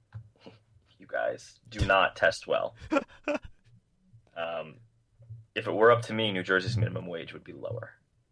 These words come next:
Speaker 1: Just throwing it out there. Uh, yet your expectations are, you know,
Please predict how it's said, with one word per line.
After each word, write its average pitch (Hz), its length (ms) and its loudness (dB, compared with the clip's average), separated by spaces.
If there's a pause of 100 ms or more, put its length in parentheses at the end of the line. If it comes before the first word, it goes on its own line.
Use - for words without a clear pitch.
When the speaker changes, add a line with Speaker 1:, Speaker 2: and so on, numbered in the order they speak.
(140)
Speaker 1:
Just - 160 -20 (340)
throwing 90 420 4
it 76 80 0
out - 180 -6
there. - 220 -16 (1160)
Uh, - 80 -14 (600)
yet 107 220 2
your 95 120 6
expectations - 720 2
are, 82 400 0 (200)
you - 60 -18
know, 80 80 -8